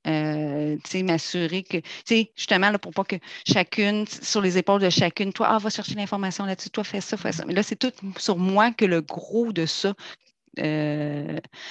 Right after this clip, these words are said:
euh, revient parce que ça fait partie de mon travail,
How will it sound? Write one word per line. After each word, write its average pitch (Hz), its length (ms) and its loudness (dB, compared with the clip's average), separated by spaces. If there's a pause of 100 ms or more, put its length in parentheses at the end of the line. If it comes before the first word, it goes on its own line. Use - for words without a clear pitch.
(220)
euh, 135 480 0
revient 151 560 4 (260)
parce 156 160 0
que - 120 -4
ça 151 120 0
fait 147 120 -2
partie - 280 -4
de 175 60 -2
mon 156 120 0
travail, 151 500 -2